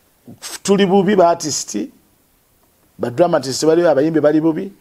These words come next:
ne be tu-, ne be tugira, ne be tuyimbira, kuba tetuyimbira miti, nabo bali bubi. So, uh, uh, industry yaffe eri mu crisis, naye kyensuubira nti gavumenti, mbadde njuwira ng'eyogera,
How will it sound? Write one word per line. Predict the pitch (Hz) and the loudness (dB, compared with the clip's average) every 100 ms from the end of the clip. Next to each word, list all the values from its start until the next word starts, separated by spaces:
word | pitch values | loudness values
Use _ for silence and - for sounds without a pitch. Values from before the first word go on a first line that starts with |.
| _ | _
ne | 156 185 | 0 2
be | 196 | 2
tu-, | 196 165 | 0 -6
ne | 208 196 202 | 0 2 4
be | 202 | 2
tugira, | 202 175 165 196 190 117 - | 0 -10 -6 0 2 0 -6
ne | 185 | 0
be | 196 | 2
tuyimbira, | - 196 196 202 202 185 196 165 | 2 -2 0 2 2 2 2 2
kuba | 156 | 2
tetuyimbira | 185 143 190 160 143 135 | -2 -4 -4 0 0 0
miti, | 131 120 165 127 113 _ _ _ _ | -4 -8 -12 -12 -16 _ _ _ _
nabo | 147 175 180 | 0 2 4
bali | 156 151 | 2 0
bubi. | 143 131 127 - _ _ | -4 -4 -6 -8 _ _
So, | - 233 220 220 | -2 0 2 0
uh, | 208 - - 104 - - 117 - | -2 -4 -4 -10 -20 -20 -10 0
uh, | 92 - 196 - | 0 2 -2 0
industry | 233 220 - 220 | 2 2 2 2
yaffe | 156 - 143 | 2 2 -2
eri | 156 | -2
mu | 156 | -4
crisis, | 151 143 123 - - - - _ _ _ _ _ | 0 0 0 -6 -6 -6 -8 _ _ _ _ _
naye | 139 175 202 | 0 2 2
kyensuubira | 185 180 180 - 185 160 143 139 | 2 0 0 0 2 2 2 2
nti | 135 135 131 117 147 135 | 0 -4 -4 -6 -12 0
gavumenti, | 160 143 165 160 135 131 135 | 0 0 -2 0 -2 -4 -6
mbadde | 135 135 156 160 165 | -6 0 0 2 0
njuwira | 135 139 143 143 139 | 0 2 4 4 2
ng'eyogera, | 123 123 139 135 135 190 | 0 -2 0 0 0 -2